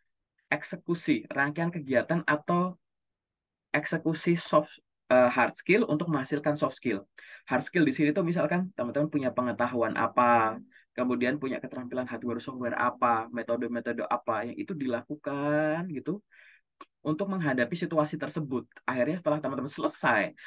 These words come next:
menyelesaikan tahapan tersebut, akhirnya di situ kelihatan bahwa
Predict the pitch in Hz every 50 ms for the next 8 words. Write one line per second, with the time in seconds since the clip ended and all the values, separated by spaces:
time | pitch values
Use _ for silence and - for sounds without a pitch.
0 | - - - 117 127 131 127 123 127 - 143 123 - - 123 120 117 113 120 -
1 | - _ _ _ _ _ - 143 143 135 120 - - 120 117 113 113 - - 233
2 | 185 151 170 160 - - 151 139 131 147 123 170 196 143 123 - 151 - - -
3 | - 151 143 120 104 101 - 175 208 220 208 156 123 - 110 113 160 202 208